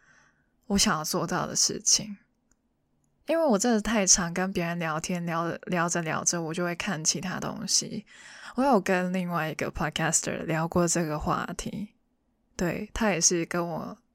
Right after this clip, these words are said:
一样，真的是受不了。所以他每次看到我跟我男朋友，就是可以聊到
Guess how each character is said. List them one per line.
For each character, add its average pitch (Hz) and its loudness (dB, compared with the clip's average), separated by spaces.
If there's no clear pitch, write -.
一 175 -4
样， 185 -6
真 269 2
的 269 4
是 214 2
受 196 4
不 180 2
了。 165 -2
所 285 4
以 269 8
他 214 2
每 185 -2
次 147 -2
看 196 -2
到 180 0
我 156 -2
跟 175 -2
我 175 -4
男 - -4
朋 - -2
友， 160 -6
就 - -4
是 190 -4
可 185 -4
以 151 -4
聊 160 -6
到 180 -6